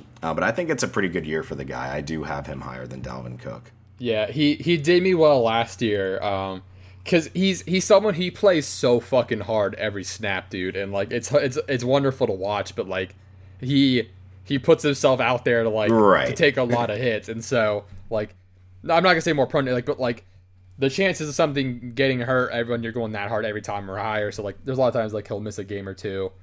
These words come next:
Speaker 2: But, um, so I'm looking back through Shane Waldron. He was, like, with the Rams. He was, like, their passing game coordinator stuff the last few years.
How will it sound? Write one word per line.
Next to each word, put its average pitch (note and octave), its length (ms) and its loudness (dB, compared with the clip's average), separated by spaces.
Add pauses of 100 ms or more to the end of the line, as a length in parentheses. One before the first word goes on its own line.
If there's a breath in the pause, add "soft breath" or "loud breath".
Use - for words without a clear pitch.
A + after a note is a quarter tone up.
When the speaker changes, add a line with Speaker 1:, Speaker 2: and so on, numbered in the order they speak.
(260 soft breath)
Speaker 2:
But, G#2+ 160 -2
um, F#2+ 440 -4 (500)
so C3+ 320 4 (160 loud breath)
I'm D3+ 140 0
looking F#3 240 2
back D#3+ 120 0
through D#3 120 -2
Shane C#3 240 0
Waldron. A#2 420 2
He B2+ 140 -2
was, B2+ 120 0
like, B2 120 -2
with A#2+ 100 -6
the A#2+ 100 -2
Rams. G#2+ 300 -4
He A#2 80 -4
was, A2 80 -4
like, A2+ 120 -6
their G2+ 100 -12
passing A2 360 -8
game G#2 220 -6
coordinator G#2 400 -4
stuff - 140 -12
the G#2 80 -10
last G2 200 -8
few A2 120 -12
years. F#2+ 540 -10